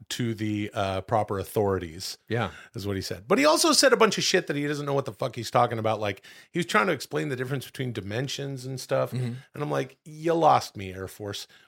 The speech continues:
Speaker 1: What are you talking about?" He's like, "There, there's three dimensions, but a fourth dimension can send a, a hologram to this dimension."
Speaker 2: Mm-hmm.
Speaker 1: And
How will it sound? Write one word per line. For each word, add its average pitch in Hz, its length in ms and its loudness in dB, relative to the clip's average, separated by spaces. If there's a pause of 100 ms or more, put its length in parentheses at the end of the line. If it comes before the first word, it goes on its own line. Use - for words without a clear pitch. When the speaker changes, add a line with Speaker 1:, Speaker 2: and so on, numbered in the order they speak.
Speaker 1:
What 170 160 -2
are 202 40 -2
you 196 120 -2
talking 151 500 -4
about?" 90 360 -8 (240)
He's 147 180 0
like, 139 300 4 (360)
"There, 135 300 -2 (160)
there's 127 240 0
three 170 180 -2
dimensions, 151 540 0
but 123 160 -2
a 113 60 -4
fourth 120 320 0
dimension 139 440 -2
can 113 200 -6
send 135 320 0
a, 110 220 -2
a 107 180 -2
hologram 131 640 4
to 117 100 -6
this 143 200 2
dimension." 123 540 2
Speaker 2:
Mm-hmm. 107 120 -2 (400)
Speaker 1:
And 104 360 -4